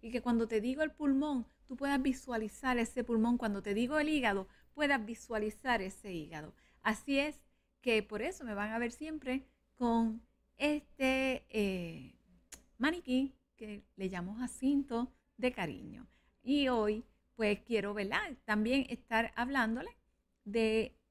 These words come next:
como siempre estoy hablando, de algún órgano. Y hoy le voy a estar hablando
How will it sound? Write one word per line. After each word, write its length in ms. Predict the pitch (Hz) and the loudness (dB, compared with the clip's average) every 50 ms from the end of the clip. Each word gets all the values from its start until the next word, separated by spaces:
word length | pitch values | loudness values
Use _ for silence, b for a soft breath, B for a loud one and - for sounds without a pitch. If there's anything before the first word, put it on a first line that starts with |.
| _ _ _ | _ _ _
como 240 | - 233 220 214 214 | -8 -4 -4 -2 -2
siempre 400 | - - 226 226 220 240 240 247 | -2 0 0 0 0 0 -2 -2
estoy 180 | 240 - 254 240 | -2 -2 -2 2
hablando, 420 | 247 247 247 247 254 269 349 392 | 4 4 4 4 4 2 0 -4
de 340 | 349 269 247 254 285 285 - _ _ _ _ - | -6 -4 -2 -2 -2 -4 -8 _ _ _ _ -6
algún 400 | - 214 214 202 214 233 226 196 | 0 0 0 2 2 0 0 -2
órgano. 420 | 170 156 147 - - - 143 208 - b b b b b b _ _ _ _ - | -2 -6 -10 -12 -10 -10 -10 -10 -12 b b b b b b _ _ _ _ -4
Y 300 | - 269 277 269 269 262 - _ - | 0 0 2 2 0 -2 -6 _ -16
hoy 320 | - 294 320 302 262 233 | -12 -10 -6 -4 -4 -2
le 140 | 220 208 196 | -2 -4 -4
voy 180 | 185 180 170 160 | -6 -6 -8 -10
a 80 | 175 | -10
estar 200 | 196 - - 294 349 | -12 -12 -10 -8 -6
hablando 680 | 359 349 294 240 220 208 202 202 202 226 285 370 - | -4 0 0 0 2 2 2 0 0 0 -2 -6 -8